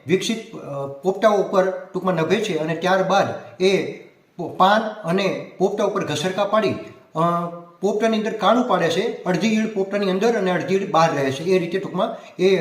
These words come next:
પોપટામાં રહેલો દાણો ખાય છે અને દાણાને સંપૂર્ણ એ ખાઈ જાય છે, જેને કારણે ત્રીસથી સાઠ ટકા જેટલું નુકસાન જોવા મળે છે. હવે આ ઈયળ છે એને આપણે પાછળથી અડવાથી પોચા ભારે એ તાત્કાલિક એ પાછળ કરડવા માટે એ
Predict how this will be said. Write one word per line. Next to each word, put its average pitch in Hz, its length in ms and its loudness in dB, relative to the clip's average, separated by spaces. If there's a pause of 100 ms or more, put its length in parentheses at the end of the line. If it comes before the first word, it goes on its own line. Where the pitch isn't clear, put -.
(140)
પોપટામાં 185 500 0
રહેલો 175 180 0
દાણો 156 220 2
ખાય 190 280 0
છે 139 300 -4
અને 160 480 -2
દાણાને 160 300 2
સંપૂર્ણ 160 400 -4
એ 160 320 -2 (400)
ખાઈ 170 160 2
જાય 185 140 2
છે, 139 160 -4
જેને 156 200 -2
કારણે 165 380 -2 (180)
ત્રીસથી 185 280 0
સાઠ 160 280 -4
ટકા 160 120 -4
જેટલું 156 260 -4
નુકસાન 147 320 -2 (280)
જોવા 147 220 4
મળે 131 200 0
છે. 113 220 -6 (300)
હવે 190 480 0 (220)
આ 175 100 4
ઈયળ 208 280 2
છે 208 380 0
એને 196 360 0
આપણે 180 520 -2
પાછળથી 208 600 0 (160)
અડવાથી 175 520 4 (560)
પોચા 196 260 2
ભારે 165 240 4 (440)
એ 208 320 2
તાત્કાલિક 214 580 2
એ 208 360 2
પાછળ 185 280 0
કરડવા 196 400 2
માટે 190 240 0
એ 226 640 0